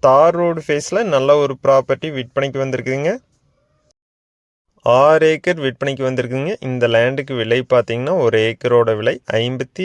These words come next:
ரெண்டு லட்சம் ரூபா கேக்குறாங்க. அனுசரிச்சு பேசலாங்க. இந்த லேண்ட் நேர்ல பார்க்கணும்னா, என்னோட நம்பருக்கு கால் பண்ணிட்டு வாங்க. தொண்ணூத்தி ஏழு எண்பத்தெட்டு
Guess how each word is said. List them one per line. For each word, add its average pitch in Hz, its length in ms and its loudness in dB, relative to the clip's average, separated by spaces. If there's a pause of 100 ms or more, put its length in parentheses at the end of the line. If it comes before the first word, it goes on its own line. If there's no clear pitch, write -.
ரெண்டு 110 220 -2
லட்சம் 104 260 -4
ரூபா 113 220 0
கேக்குறாங்க. 110 500 -2 (140)
அனுசரிச்சு 110 680 -6
பேசலாங்க. 110 520 0 (2250)
இந்த 165 340 -4
லேண்ட் 165 300 0
நேர்ல 123 360 2
பார்க்கணும்னா, 120 480 0
என்னோட 117 300 -2
நம்பருக்கு 110 400 -2
கால் 113 260 2
பண்ணிட்டு 110 320 -6
வாங்க. 110 220 -2 (720)
தொண்ணூத்தி 143 560 -4 (100)
ஏழு 139 220 -2 (240)
எண்பத்தெட்டு 117 800 0